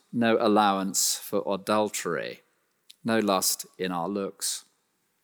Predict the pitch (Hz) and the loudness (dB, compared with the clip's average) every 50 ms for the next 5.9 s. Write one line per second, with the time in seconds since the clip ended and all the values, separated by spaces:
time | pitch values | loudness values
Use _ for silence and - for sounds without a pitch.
0 | _ _ _ _ _ _ _ _ _ _ _ _ - - _ _ _ - - - | _ _ _ _ _ _ _ _ _ _ _ _ -20 -20 _ _ _ -20 -20 -20
1 | - - - - - - - _ _ _ _ _ _ - - 180 180 180 170 - | -20 -20 -20 -20 -20 -20 -20 _ _ _ _ _ _ 4 6 8 8 8 6 6
2 | - 208 214 233 220 214 190 202 185 165 147 - - - 147 131 120 - - - | 8 8 8 8 8 6 8 10 10 10 10 8 6 8 8 8 8 8 6 4
3 | - - - - _ _ _ _ - - - - 165 147 143 - 147 131 - - | 2 0 -6 -16 _ _ _ _ -6 -2 2 4 4 4 4 4 4 4 6 6
4 | - 175 147 120 127 123 - 127 123 120 - - - 131 123 117 117 - _ - | 8 6 6 6 4 2 2 0 -2 -2 -2 0 2 2 2 2 0 -2 _ 0
5 | - 120 110 107 - - - 185 175 143 90 76 - - - - - - | 4 4 4 4 2 2 4 8 8 8 8 6 2 0 -2 -2 -2 -4